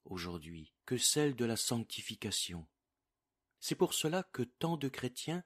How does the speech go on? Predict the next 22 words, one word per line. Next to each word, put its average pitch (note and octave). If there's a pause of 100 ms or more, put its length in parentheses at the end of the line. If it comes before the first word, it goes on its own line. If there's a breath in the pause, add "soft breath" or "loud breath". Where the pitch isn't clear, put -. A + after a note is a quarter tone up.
s'arrêtent -
à G2+
mi-chemin, F#2+ (500)
n'allant C3
jamais C3+
au-delà A2+
de G#2
cette -
foi B2 (300 soft breath)
qui C#3
voit C3+
en G#2+
Christ - (440)
celui D#3
qui A#2+
pardonne B2
le G2
péché B2
et B2+
qui D3
le C#3+
vainc. D3